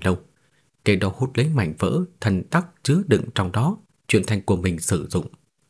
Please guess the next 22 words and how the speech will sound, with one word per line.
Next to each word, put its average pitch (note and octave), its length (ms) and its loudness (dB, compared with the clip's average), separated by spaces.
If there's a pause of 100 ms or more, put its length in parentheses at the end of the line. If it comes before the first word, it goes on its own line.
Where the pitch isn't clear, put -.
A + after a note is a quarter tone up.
(840)
Bằng D3 160 4
mắt F#3+ 160 6
thường A2+ 180 4
có F3 100 4
thể G#2 200 0
nhìn F2 300 2
thấy, E3 300 2 (600)
từng B2 140 6
đạo A#2 160 0
sợi G#2+ 180 0
khí F3+ 160 4
màu G#2 260 2
đỏ D#2 220 0
sẫm, D3+ 360 0 (420)
tựa G#2 80 4
như G2+ 260 2
thần F2 260 -2
văn A2+ 320 2
mảnh F#2 300 0
mai, B2+ 300 0 (140)
rậm A2+ 300 0
rạp, G#2 220 -2